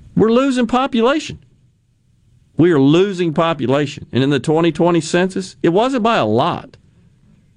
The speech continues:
But there are four or five states that had a, uh,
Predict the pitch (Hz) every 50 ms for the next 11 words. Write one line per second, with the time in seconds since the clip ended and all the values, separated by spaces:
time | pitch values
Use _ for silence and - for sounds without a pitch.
0 | _ _ _ _ _ _ _ _ - 135 139 139 131 135 - 139 135 139 139 131
1 | 131 - 165 180 196 190 - 185 180 180 - - - 165 160 180 220 214 - -
2 | - - - - - 127 127 139 139 127 117 - - - - - - _ - 120
3 | 117 113 113 107 104